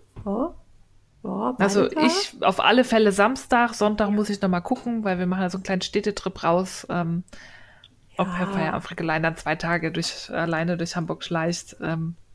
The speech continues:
Speaker 2: beziehungsweise am Samstag kommt der wahrscheinlich mit
Speaker 1: Ja.
Speaker 2: aufs Fest.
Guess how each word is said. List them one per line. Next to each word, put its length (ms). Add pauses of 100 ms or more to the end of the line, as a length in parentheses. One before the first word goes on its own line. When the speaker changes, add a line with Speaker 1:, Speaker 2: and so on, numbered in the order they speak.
(320)
Speaker 2:
beziehungsweise 380
am 100
Samstag 380
kommt 220
der 120
wahrscheinlich 420
mit 260 (720)
Speaker 1:
Ja. 160 (380)
Speaker 2:
aufs 300
Fest. 460